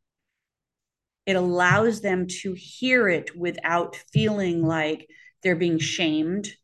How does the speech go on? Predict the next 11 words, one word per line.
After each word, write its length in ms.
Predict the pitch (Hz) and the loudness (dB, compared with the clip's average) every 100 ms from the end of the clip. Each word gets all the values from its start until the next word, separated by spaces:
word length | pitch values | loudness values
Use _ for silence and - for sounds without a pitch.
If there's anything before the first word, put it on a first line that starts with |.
| _ _ _ _ _ _ - | _ _ _ _ _ _ -6
or 600 | 175 170 170 170 165 - - | -2 0 0 0 -2 -4 -8
not 280 | 175 175 - | -2 0 0
supported 760 | - 196 - - 208 180 151 156 | -6 -8 -6 0 2 2 -2 -2
in 80 | 156 | -6
a 60 | |
process. 800 | - - 135 135 - - - - - _ _ _ _ _ _ _ _ _ _ _ _ _ _ _ _ _ - | -6 -8 -6 -6 -8 -8 -8 -10 -14 _ _ _ _ _ _ _ _ _ _ _ _ _ _ _ _ _ -2
And 280 | 170 160 156 | 2 2 0
we 140 | 175 | 0
all 140 | 175 | 2
know 260 | 190 175 170 | 4 2 2
that, 380 | 170 165 160 | 0 -2 -2